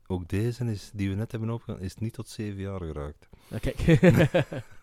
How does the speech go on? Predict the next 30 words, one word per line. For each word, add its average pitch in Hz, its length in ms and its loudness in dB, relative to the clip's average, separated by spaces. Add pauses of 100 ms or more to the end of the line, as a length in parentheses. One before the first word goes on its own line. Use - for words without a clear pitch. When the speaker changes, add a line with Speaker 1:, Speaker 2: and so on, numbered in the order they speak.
(540)
Speaker 2:
Het 135 140 -6
is 147 120 0
altijd 170 300 0
wel 160 260 2
een, 143 180 0
eh, 135 280 4
<laughs> - 0 - (1120)
ja. 117 120 -10 (840)
Speaker 1:
We 117 60 2
hebben 117 160 8
eigenlijk 113 320 10
een 95 100 6
probleem, 90 540 2
eh. 123 420 -2
Speaker 2:
Ehm. 131 80 -2 (400)
Speaker 1:
We 98 140 0
willen 123 540 6
hem 110 100 2
soms 117 320 -2
wel 107 140 0
tot 98 160 -4
zeven 95 340 4
jaar 90 220 4
laten 87 260 4
gaan, 107 320 4
maar 90 160 4
soms 101 420 0
is, 90 400 0
eh, 85 340 2 (1160)
ja, 95 380 2